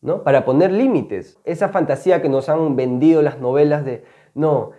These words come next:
el amor todo lo puede y todo lo soporta". Pero la consci-, el hacernos conscientes nos ayuda a poner límites para ya no soportar y ya no to-, tolerar violencia, por ejemplo.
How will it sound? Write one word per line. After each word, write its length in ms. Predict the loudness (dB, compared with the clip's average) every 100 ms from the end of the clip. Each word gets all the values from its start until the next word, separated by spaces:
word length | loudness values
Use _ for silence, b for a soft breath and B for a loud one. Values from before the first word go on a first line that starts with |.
| -4
el 160 | 0
amor 320 | 2 2 2 0
todo 240 | 2 4
lo 180 | 2 2
puede 240 | 0 0
y 140 | -2 -2
todo 200 | 0 0
lo 120 | -2
soporta". 400 | -6 -8 -8 -6
Pero 200 | -2 0
la 140 | 0
consci-, 360 | -2 -6 -8 -10
el 140 | -6 -6
hacernos 360 | -4 -4 -4
conscientes 840 | -4 -6 -2 0 0 -2 -8 -12 _
nos 260 | -6 -4 -4
ayuda 320 | 0 2 2
a 180 | 0 -4
poner 320 | 0 0 2
límites 480 | 2 0 -2 -4 -4
para 260 | -6 -4
ya 160 | -2 0
no 100 | -2
soportar 540 | -4 -6 -8 -4 -2
y 80 | 0
ya 80 | 0
no 160 | -2
to-, 220 | -4 -8 -6
tolerar 500 | -6 -4 -2 -4 -6
violencia, 600 | -6 -2 0 0 -4 -12
por 120 | -10
ejemplo. 340 | -10 -10 -12